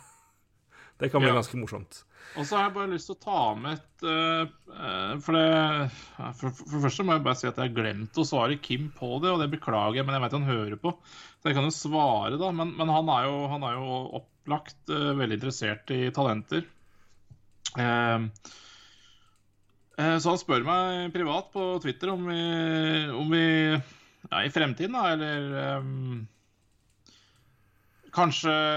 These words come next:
Speaker 2: kanskje, kanskje til høsten, for eksempel. Det, det er ikke det han sier, men det er mitt forslag, at vi kanskje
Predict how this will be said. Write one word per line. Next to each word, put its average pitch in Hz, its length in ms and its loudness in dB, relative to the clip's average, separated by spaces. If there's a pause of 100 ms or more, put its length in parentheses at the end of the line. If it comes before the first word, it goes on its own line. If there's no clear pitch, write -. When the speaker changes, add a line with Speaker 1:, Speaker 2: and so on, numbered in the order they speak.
(240)
Speaker 2:
kanskje, 147 260 -2 (520)
kanskje 147 200 -2
til 131 80 0
høsten, 226 480 -6
for 220 120 -6
eksempel. 220 320 -8
Det, 175 600 0
det 135 80 6
er 135 80 2
ikke 147 120 -4
det 127 120 0
han 123 140 -4
sier, 165 160 -6
men 151 180 -6
det 135 180 -2
er 131 140 0
mitt 123 280 -8
forslag, 196 320 -2
at 202 160 -6
vi 185 80 -6
kanskje 151 440 -4